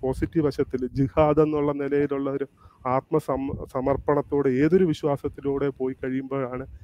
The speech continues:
എനിക്ക് തോന്നുന്നത് വെച്ചാൽ നമുക്കൊരു വേൾഡ് വ്യൂ ശരിയായ രീതിയിൽ ഉണ്ടാവുന്നത്. ആ,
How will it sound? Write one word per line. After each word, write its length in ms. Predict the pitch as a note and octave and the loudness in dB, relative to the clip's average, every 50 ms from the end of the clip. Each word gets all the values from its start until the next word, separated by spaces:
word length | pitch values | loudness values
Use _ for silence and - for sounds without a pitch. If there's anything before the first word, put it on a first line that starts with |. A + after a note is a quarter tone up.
| - - C#3 | -10 -4 -2
എനിക്ക് 160 | B2+ B2 C3 | 0 0 0
തോന്നുന്നത് 280 | - B2+ C3 C3 C3 | 0 0 -2 -2 -4
വെച്ചാൽ 260 | B2 - - A#2+ C3 B2+ | -4 -4 -4 -4 -4 -4
നമുക്കൊരു 340 | A#2+ B2+ B2+ B2 B2+ B2 | -4 -4 -2 -2 -2 -2
വേൾഡ് 380 | B2 A#2 A#2+ B2 B2+ B2+ C3 B2+ | 0 0 2 4 4 4 4 4
വ്യൂ 200 | B2 B2 C3 B2 - - - - - - - - - | 2 0 -2 -4 -4 -8 -18 -20 -20 -20 -20 -20 -2
ശരിയായ 420 | - - B2 A2+ A#2 B2 B2 A#2+ | 2 4 4 6 6 4 4 2
രീതിയിൽ 360 | A2+ A#2 A#2 A#2 A#2+ B2 A#2+ | 2 0 0 0 0 0 0
ഉണ്ടാവുന്നത്. 540 | A2 A2 A2 A2 A2+ A2 A2 G#2+ G#2 G#2+ G2+ - - _ _ - - - - - - - - - - - A2 | -2 -4 -8 -6 -4 -4 -4 -6 -10 -14 -20 -20 -20 _ _ -20 -20 -20 -20 -20 -20 -20 -20 -20 -12 -8 -8
ആ, 300 | G#2+ G#2 G#2+ G#2+ G#2 | -6 -4 -6 -6 -8